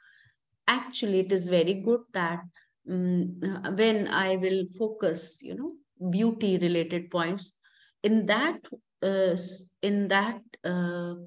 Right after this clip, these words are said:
story, when we are focusing beauty, I always recommend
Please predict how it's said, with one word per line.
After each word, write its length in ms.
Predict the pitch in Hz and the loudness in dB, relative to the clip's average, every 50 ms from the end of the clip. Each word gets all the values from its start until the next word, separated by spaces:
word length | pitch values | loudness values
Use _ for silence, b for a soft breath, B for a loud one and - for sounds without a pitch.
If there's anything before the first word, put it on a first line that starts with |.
| 175 _ _ _ _ _ _ _ - | -18 _ _ _ _ _ _ _ -12
story, 960 | - - - 220 220 240 262 240 202 180 190 226 269 302 - - - - - _ - | -10 -4 0 2 4 4 4 4 4 2 2 2 0 -4 -8 -12 -18 -20 -20 _ -4
when 260 | 170 196 196 202 208 | -2 0 0 2 2
we 100 | 202 208 | 2 0
are 80 | 202 202 | 0 0
focusing 640 | - 214 185 175 - 202 190 - 202 202 190 190 | -2 -2 -4 -2 -4 -6 -6 -4 -4 -2 -2 -2
beauty, 540 | 175 170 165 160 160 - 165 180 202 208 208 B B B B B B B | -2 -2 -2 -2 -2 -2 -4 -4 -4 -4 -8 B B B B B B B
I 160 | - 208 220 | -2 0 0
always 640 | 214 - 226 240 254 269 262 311 339 339 294 - - | 0 0 2 2 2 2 2 2 2 2 2 2 2
recommend 720 | 214 190 190 190 - 208 190 190 180 160 127 - 127 - | 2 2 2 2 0 -2 0 2 2 0 0 -2 -4 -8